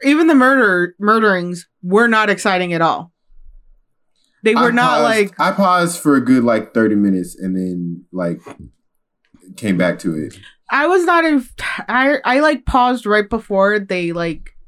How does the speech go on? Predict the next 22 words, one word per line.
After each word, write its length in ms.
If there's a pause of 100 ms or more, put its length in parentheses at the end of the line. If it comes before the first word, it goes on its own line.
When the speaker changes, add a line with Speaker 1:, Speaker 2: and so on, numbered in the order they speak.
(320)
Speaker 1:
when 140
they 100
strapped 300
into 220
the 100
car, 320
I 180
actually 340
paused 560
and 160
made 120
myself 440
dinner. 360
So 140
I 20
was, 120
like, 140
gone 300
for, 120
like, 140
an 80
hour. 480